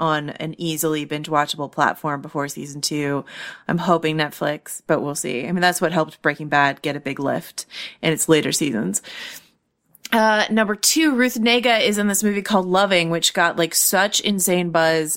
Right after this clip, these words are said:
at Cannes. So, um, I, I know that the Cannes circle and the, uh, Preacher circle don't necessarily overlap, but I think Ruth Negga might be up for an Oscar. Like, it might be that kind of big performance this year. She might be, have a,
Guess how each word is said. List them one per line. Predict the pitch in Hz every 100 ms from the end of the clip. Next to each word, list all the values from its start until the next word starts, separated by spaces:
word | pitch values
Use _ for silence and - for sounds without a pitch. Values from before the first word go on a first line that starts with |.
| -
at | 165 160
Cannes. | 165 156 147 147 160 - - - -
So, | - 196 180 175 170 170 170 -
um, | 170 160 160 -
I, | 180 - 196
I | 202
know | 208 208
that | 190
the | 185
Cannes | - 220 190 190 190 190 -
circle | - 185 180 170
and | 160 180 170
the, | 165 160 156 160 - - - 190 - _ - _
uh, | 202 175
Preacher | 202 277 269
circle | 247 226 202
don't | 208
necessarily | 196 220 220 190 -
overlap, | 170 170 196 180 180
but |
I | 185
think | 285 302
Ruth | 233 220
Negga | 208 185 185
might | 180 190 196
be | 190
up | 175 170
for | 175 165
an |
Oscar. | 147 151 - 156
Like, | 156 165
it | 185
might | 175 170
be | 165
that | 156 - -
kind | 202 175
of | 165
big | 170 165
performance | - 180 190 185 196 -
this | 208
year. | 208 208 208 208
She | 214
might | 190 165
be, | 165 170
have | 196
a, | 185